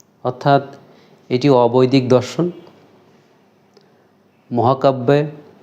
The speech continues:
বেদে, রামায়ণে এবং বৌদ্ধ সাহিত্যের স্থানে এ দর্শনের স্থান পাওয়া যায়।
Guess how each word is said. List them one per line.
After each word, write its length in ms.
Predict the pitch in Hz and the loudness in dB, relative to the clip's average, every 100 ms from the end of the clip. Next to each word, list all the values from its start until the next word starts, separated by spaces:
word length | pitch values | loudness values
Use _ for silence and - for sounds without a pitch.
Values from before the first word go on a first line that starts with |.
| _ _ _ _ _ _ _ _ _ _ - | _ _ _ _ _ _ _ _ _ _ -14
বেদে, 640 | 107 120 117 120 131 139 - - _ _ _ _ _ _ _ _ | 0 2 4 4 4 2 -6 -20 _ _ _ _ _ _ _ _
রামায়ণে 760 | 113 113 110 120 123 131 147 170 - - _ _ _ _ _ _ _ | -2 2 4 4 4 6 4 2 -4 -20 _ _ _ _ _ _ _
এবং 240 | 156 170 151 | 0 2 2
বৌদ্ধ 280 | 147 147 | 0 0
সাহিত্যের 520 | 165 - 127 - 113 107 | -2 0 -2 0 0 0
স্থানে 420 | - 107 110 151 - - - _ _ _ _ _ _ _ - | 0 0 0 -2 -10 -20 -20 _ _ _ _ _ _ _ -4
এ 120 | 123 | 0
দর্শনের 560 | 117 113 - 147 151 | 2 0 -2 0 2
স্থান 300 | 113 - 110 | 0 -2 -2
পাওয়া 260 | 101 95 90 | 0 -2 -2
যায়। 280 | 92 - | -6 -8